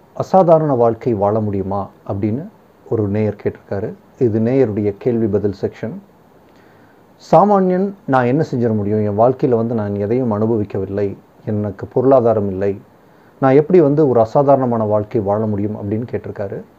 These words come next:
நிச்சயம் முடியும், நூறு சதவீதம் முடியும். காரணம், உங்களோட படைப்பினுடைய அடிப்படையிலேயே நீங்கள் ஒரு அசாதாரணமான சக்தியினால் படைக்கப்பட்ட ஒன்று அப்படின்றதும், நீங்கள்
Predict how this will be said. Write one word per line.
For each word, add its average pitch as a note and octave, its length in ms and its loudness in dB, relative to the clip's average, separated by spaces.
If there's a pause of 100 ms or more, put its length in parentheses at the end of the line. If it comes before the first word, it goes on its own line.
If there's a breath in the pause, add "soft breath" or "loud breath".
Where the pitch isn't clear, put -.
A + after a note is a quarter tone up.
(220)
நிச்சயம் C3+ 400 -2
முடியும், G2 300 -6 (340)
நூறு D3 240 0
சதவீதம் B2+ 460 -2
முடியும். G2 320 -10 (580 loud breath)
காரணம், D3+ 440 4 (440)
உங்களோட B2 680 2 (100)
படைப்பினுடைய F3 600 4
அடிப்படையிலேயே A2+ 920 0 (380)
நீங்கள் A#2 360 2
ஒரு A2 240 2
அசாதாரணமான C#3+ 840 2
சக்தியினால் A#2+ 540 -6 (100)
படைக்கப்பட்ட A2+ 580 -6
ஒன்று G#2+ 480 0
அப்படின்றதும், G#2 640 -4 (840 loud breath)
நீங்கள் D3+ 360 6